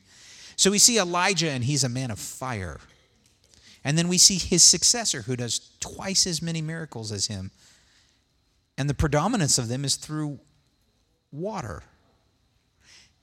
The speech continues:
And I'm reading a little bit between the lines, but we kinda see this fiery temperament that goes with Elijah.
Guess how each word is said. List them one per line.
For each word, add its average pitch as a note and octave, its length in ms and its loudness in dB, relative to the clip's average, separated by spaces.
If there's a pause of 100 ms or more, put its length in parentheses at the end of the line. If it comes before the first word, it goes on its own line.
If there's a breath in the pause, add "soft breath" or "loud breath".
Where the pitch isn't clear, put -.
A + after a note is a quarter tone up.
(160)
And E3+ 100 0
I'm G3+ 160 2
reading B3 280 2
a G3+ 80 2
little G3 200 6
bit E3 180 -6
between E3 340 -6
the C#3+ 100 -4
lines, A2+ 720 -6 (380 soft breath)
but D#3+ 80 -6
we F3+ 100 0
kinda A3 240 0
see G3+ 160 8
this E3 180 4
fiery G3 580 -4
temperament D#3 720 -6
that A2+ 180 -10
goes C#3 340 -4
with A#2+ 360 -4 (140)
Elijah. A2+ 600 -6